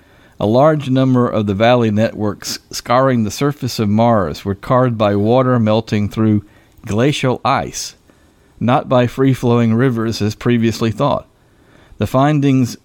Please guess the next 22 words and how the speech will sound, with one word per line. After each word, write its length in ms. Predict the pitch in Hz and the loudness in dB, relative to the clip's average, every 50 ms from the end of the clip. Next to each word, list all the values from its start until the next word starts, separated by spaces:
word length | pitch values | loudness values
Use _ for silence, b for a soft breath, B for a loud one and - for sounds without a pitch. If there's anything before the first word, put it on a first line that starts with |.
| _ _ _ - | _ _ _ -2
now 420 | 117 113 127 131 135 131 127 117 92 | 0 0 2 2 2 2 2 0 0
effectively 580 | - - - 143 139 - - 139 113 117 117 | -2 -4 -4 -6 -6 -4 -6 -6 -2 0 -2
throw 300 | 117 - - 131 123 120 | -2 0 0 -2 -2 -2
cold 400 | - - - 139 131 135 123 117 | -2 -4 -2 0 2 2 2 2
water 420 | 113 117 120 123 131 127 120 117 107 | 2 2 2 2 2 2 2 2 2
on 140 | 104 107 | 2 0
the 80 | 104 101 | 0 -2
dominant 500 | 95 98 110 117 120 123 113 110 107 - _ b b b b b b b b b b b b b | -2 0 0 0 2 2 0 0 -2 -4 _ b b b b b b b b b b b b b
warm 460 | - 113 123 131 139 139 135 131 123 | -2 0 2 2 4 2 2 2 0
and 180 | 113 113 117 113 | 0 0 0 2
wet 180 | 113 113 117 | 2 2 2
ancient 400 | 113 110 117 117 - - 117 - | 2 0 0 -2 -2 -6 -4 -2
Mars 440 | 104 107 110 113 117 113 107 101 - | 0 0 2 2 2 2 0 0 -2
hypothesis, 880 | - 110 101 - - 117 107 101 - - - - - - - - - - - b b b b b b b - - | -4 -4 -4 -4 -2 -2 -2 -2 -4 -6 -10 -10 -10 -12 -12 -12 -14 -16 -20 b b b b b b b -8 -6
which 240 | 95 - - - - | -6 -6 -6 -6 -4
postulates 720 | 123 113 110 - - - 117 110 113 110 117 98 - - | -2 -2 -2 -2 -4 -2 -2 0 0 0 0 -2 -2 -4
that 140 | 110 - | -4 -4
rivers, 520 | - 101 117 131 131 131 131 127 123 110 104 | -2 0 0 0 0 2 2 2 2 2 0
rainfall, 580 | 110 117 123 123 113 - 117 113 113 113 110 | 2 2 2 2 2 2 2 2 4 4 2
and 140 | 107 98 87 | 2 0 0
o-, 120 | 73 82 - - _ | -4 -4 -6 -8 _
oceans 560 | - 131 151 139 - - 127 110 110 101 - | -2 0 0 0 0 0 0 0 0 0 -2